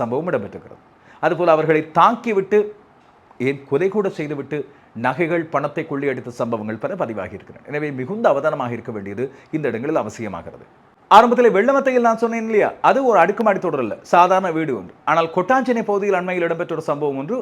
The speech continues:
அடுக்குமாடி தொடர் ஒன்றில் இடம்பெற்றிருக்கிறது. வேலைக்கு செல்கின்ற கணவன் மனைவி, அதுபோல பாடசாலைக்கு செல்கின்ற பிள்ளைகள், பகல் நேரத்தில் அந்த பிள்ளைகள்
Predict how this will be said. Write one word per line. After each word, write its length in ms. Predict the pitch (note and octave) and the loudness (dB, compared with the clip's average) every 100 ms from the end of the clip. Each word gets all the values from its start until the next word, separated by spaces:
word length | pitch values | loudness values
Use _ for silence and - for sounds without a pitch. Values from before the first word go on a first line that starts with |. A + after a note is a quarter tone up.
| - | 2
அடுக்குமாடி 440 | D3 A3+ A#3+ A3 F#3 | 2 2 0 0 0
தொடர் 160 | E3 D#3 | -4 -6
ஒன்றில் 240 | D3+ C3+ | -6 -6
இடம்பெற்றிருக்கிறது. 560 | B2+ A#2+ A2+ G#2 A2+ F#3 F#3+ - _ _ _ - | -4 -4 -6 -8 -6 -6 -8 -18 _ _ _ 0
வேலைக்கு 380 | C3+ A3 G#3+ G#3 | 4 6 4 0
செல்கின்ற 340 | F#3+ E3+ F3 F#3+ A3 - - | -2 -2 -2 -2 -2 -2 0
கணவன் 340 | D#3 D3 C3+ | 2 2 -2
மனைவி, 220 | B2+ C#3 A3 - _ _ D#3+ | -2 -4 -6 -10 _ _ -2
அதுபோல 240 | E3+ F#3 F3+ | 0 0 4
பாடசாலைக்கு 520 | F3 G3+ G#3 F3+ E3 | 4 4 0 -2 -4
செல்கின்ற 300 | D#3+ D3 C#3 B2+ | -6 -6 -6 -6
பிள்ளைகள், 340 | B2+ B2+ F3 G3+ - _ _ _ _ _ | -4 -4 -4 -8 -14 _ _ _ _ _
பகல் 280 | F#3+ G3 A#3+ | 6 6 6
நேரத்தில் 320 | G#3+ F#3+ A3+ G#3 | 2 0 2 2
அந்த 120 | F3 | 2
பிள்ளைகள் 340 | F3+ F3 F#3+ | 0 2 4